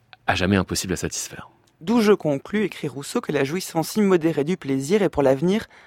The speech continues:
Speaker 2: un principe d'inquiétude.
Speaker 1: Effectivement. Alors, principe d'inquiétude, c'est une expression un peu, un peu technique, un peu étrange, hein, mais qu'il faut,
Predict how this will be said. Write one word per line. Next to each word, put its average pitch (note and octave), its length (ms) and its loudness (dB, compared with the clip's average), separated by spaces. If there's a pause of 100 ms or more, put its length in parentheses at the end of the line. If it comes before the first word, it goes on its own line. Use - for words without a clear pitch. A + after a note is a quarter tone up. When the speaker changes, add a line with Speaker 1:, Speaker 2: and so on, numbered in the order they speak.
(100)
Speaker 2:
un C3 80 -6
principe B3 540 -2
d'inquiétude. - 580 -8 (360)
Speaker 1:
Effectivement. F#2 540 -2 (360)
Alors, G#2 160 4
principe F3+ 280 2
d'inquiétude, E3+ 420 4
c'est - 140 -2
une G#2+ 60 6
expression A#2+ 420 0
un A2 60 4
peu, G#2+ 400 4 (420)
un A2+ 60 2
peu C3+ 140 4
technique, E3 400 6
un A2 80 6
peu A#2+ 160 4
étrange, B2+ 360 4
hein, G2 80 2
mais G#2 180 4
qu'il - 140 -2
faut, C#3+ 380 6